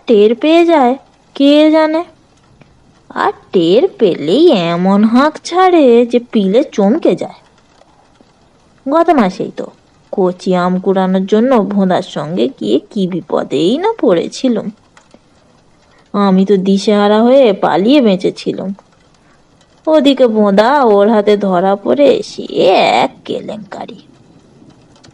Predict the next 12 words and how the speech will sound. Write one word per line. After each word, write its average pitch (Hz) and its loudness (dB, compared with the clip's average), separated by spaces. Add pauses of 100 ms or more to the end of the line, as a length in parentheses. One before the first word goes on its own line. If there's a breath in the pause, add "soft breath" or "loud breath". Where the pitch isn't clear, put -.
(440)
ভোঁদাকে 320 2
শাস্তিটা 349 0
অবশ্যই 285 0
দিয়েছিলেন 240 -2
ভোঁদার 233 2
বাবা, - -8 (520)
হাবুল 190 0
বাবু। - -10 (1160)
পাড়া - -6
শুদ্ধ - -8
লোকের 359 2
সামনে 208 -4